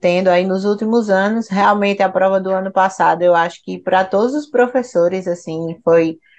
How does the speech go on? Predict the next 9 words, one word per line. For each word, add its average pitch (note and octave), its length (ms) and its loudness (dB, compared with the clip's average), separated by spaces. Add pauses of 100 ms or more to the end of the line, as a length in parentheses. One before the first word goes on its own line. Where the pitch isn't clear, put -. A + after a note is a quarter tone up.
(140)
algo E3+ 380 2
bem E3+ 320 -2
mais, F#3+ 720 -2 (560)
mais D#3 640 -4
denso F#3 500 0
que G#3 120 -4
o G3 60 0
esperado, E3+ 640 2
né? F#3+ 260 -4